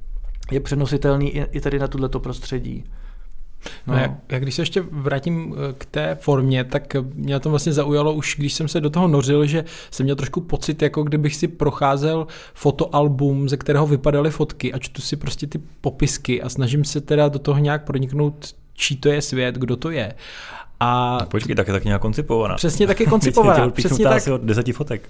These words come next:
Speaker 2: Ano, ano, přesně kolem těch fotek, ale ještě i na tom úplném začátku, to je prostě trošku jako Instagram bez obrázků, jo, jenom s popiskama.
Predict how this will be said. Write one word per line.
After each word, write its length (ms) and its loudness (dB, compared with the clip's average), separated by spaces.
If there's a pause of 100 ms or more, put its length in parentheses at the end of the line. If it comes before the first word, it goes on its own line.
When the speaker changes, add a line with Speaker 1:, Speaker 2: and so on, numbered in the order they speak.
Speaker 2:
Ano, 320 6
ano, 200 4 (160)
přesně 280 2
kolem 220 6
těch 120 4
fotek, 360 0
ale 160 2
ještě 180 0
i 140 2
na 120 4
tom 120 2
úplném 380 4
začátku, 560 2
to 120 4
je 120 10
prostě 540 6
trošku 260 -2
jako 160 2
Instagram 540 4
bez 180 4
obrázků, 580 0
jo, 220 -2
jenom 160 0
s 60 -10
popiskama. 640 0